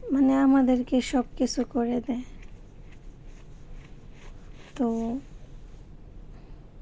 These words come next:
মাঝে মধ্যে খুব খারাপ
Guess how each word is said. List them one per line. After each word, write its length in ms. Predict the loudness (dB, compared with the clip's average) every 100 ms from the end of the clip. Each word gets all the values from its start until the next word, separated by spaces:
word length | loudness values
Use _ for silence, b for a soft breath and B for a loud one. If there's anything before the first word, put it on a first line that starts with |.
| -16 -16 -2 2
মাঝে 300 | 2 0 0 0
মধ্যে 420 | 0 -4 -6 -2 0 -2 -4 -12 -14 -14 -14 -14 -14 -14 -16 -16 -16 -16 -16 -16 -16 -16 -16 -16 -12 -4
খুব 160 | -2 -2 -6
খারাপ 360 | -8 -4 -2